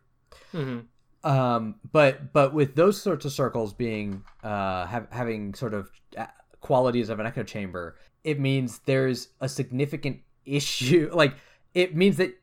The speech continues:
Speaker 2: like, 'cause again, like, you broadcasting your opinion to everybody else,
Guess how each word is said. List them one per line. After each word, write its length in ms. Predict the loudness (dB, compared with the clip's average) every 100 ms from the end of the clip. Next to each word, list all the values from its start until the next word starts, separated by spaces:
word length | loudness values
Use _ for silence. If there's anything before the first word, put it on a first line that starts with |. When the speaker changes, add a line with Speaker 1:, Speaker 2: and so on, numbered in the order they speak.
| _ 0
Speaker 2:
like, 280 | 2 2 -4 _ _ -10 -10 _ -2 2
'cause 140 | 4
again, 160 | 4 2
like, 140 | 0 -2
you 160 | 0 0
broadcasting 720 | 4 6 6 6 2 0 0
your 100 | 0
opinion 340 | 2 4 4 2
to 60 |
everybody 340 | 0 -2 -2 -2
else, 360 | -2 -6 -16